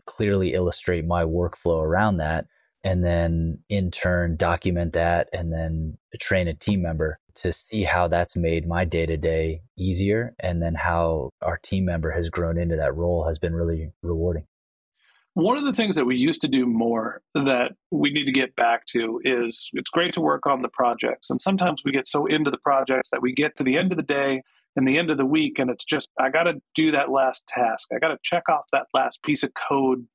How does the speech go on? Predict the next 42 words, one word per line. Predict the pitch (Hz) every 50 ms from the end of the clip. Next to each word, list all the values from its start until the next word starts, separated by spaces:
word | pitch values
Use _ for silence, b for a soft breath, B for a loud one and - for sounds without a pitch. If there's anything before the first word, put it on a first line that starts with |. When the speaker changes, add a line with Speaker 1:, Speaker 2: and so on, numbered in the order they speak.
| _ _ -
Speaker 2:
We | 127 127
don't | 123 113 113 - -
actually | 127 - - - 131 - -
code. | - - - - - -
Who | - -
are | - -
we | -
kidding? | - - - - - - - - - - - - - 135 - - 165 -
Speaker 1:
<laughs> | -
Speaker 2:
"I | 175 170
gotta | 175 170 165 147 131 135
make | - 165 160 160 147 -
sure | - 160 147
that | 147 135
we're | 131 135
automating | 127 135 147 147 143 135 139 139 135 135 127
whatever | 135 139 139 143 139 135 139 127
we're | 123 131 135 131
automating." | 127 135 139 131 131 127 131 127 123 127 127 - _ _ _ _ _ _ _ _ _ -
And | 180 180 175 170 165 160 156 156 151 151 156 - - -
taking | - 208 208 226 233
a | 208
second | 196 - 196 180 - 160
at | 139 123
the | 131 123
end | 127 135 139 135
of | 127
the | 127
day, | 127 131 131 131 127 127 123 123 127 -
we | 135 139 147
used | 160 180 175
to | - 175
just | 143 143 131 -
stop | - 147 135 131 -
and | 127
say, | - 135 127
"Okay, | 127 127 143
what | 127 143 147 135
happened | 135 123 113 113 117 120
this | - - -
week? | 131 127 - _ _ _ _ _ _ _ -
And | 143 135 131 127 123 120 123 120 127 127